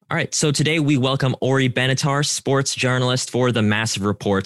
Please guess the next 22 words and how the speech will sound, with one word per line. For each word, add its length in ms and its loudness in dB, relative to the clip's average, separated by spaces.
the 80 -2
Columbus 400 -2
Crew 280 0
arm 340 0
of 200 -4
S 180 -4
B 160 -2
Nation, 480 0
writing 240 0
articles 400 -2
for 140 -2
them 240 0
as 160 -2
well 120 -2
as 80 -2
being 220 0
a 100 0
regular 380 0
fixture 480 -4
for 220 -2
their 160 -2
podcast. 680 -4